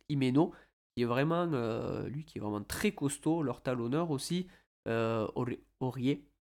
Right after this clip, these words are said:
Et je crois que c'est l'un des, probablement l'un des meilleurs talonneurs du monde avec, euh, Marx, euh, de l'Afrique du Sud. C'est vrai que c'est, c'est un des, des, c'est très beau joueur.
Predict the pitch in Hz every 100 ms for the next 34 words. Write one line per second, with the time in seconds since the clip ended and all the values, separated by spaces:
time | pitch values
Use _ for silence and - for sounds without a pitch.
0 | - 101 98 90 101 104 - _ _ _
1 | _ _ _ 165 - 101 135 127 113 _
2 | _ - 160 190 165 190 165 127 135 160
3 | - 156 143 147 147 139 123 143 147 117
4 | 117 127 - 113 110 110 117 147 - -
5 | - - _ _ _ _ - 92 95 113
6 | 113 117 - 135 123 - 196 208 202 _
7 | _ _ - 160 160 - - - 117 110
8 | 110 - 113 113 - - - 220 190 175
9 | 156 135 139 180